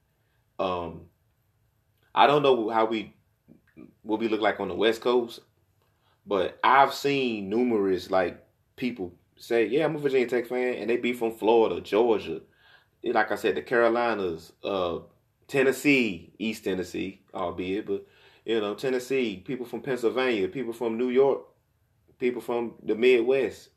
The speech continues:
be Hokies fans, and just, you know,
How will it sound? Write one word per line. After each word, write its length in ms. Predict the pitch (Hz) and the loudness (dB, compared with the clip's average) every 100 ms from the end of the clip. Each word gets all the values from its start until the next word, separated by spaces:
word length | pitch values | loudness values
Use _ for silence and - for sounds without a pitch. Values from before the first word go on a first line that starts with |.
| _ _ _ _ _ _ | _ _ _ _ _ _
be 140 | 131 139 | 0 4
Hokies 420 | 139 165 113 - | 4 2 -2 -6
fans, 380 | 90 80 - 98 | -6 -6 -10 -8
and 180 | 104 - - | -8 -10 -14
just, 240 | 120 110 - _ - | -8 -8 -10 _ -4
you 140 | 131 | -2
know, 260 | 120 113 | 0 -2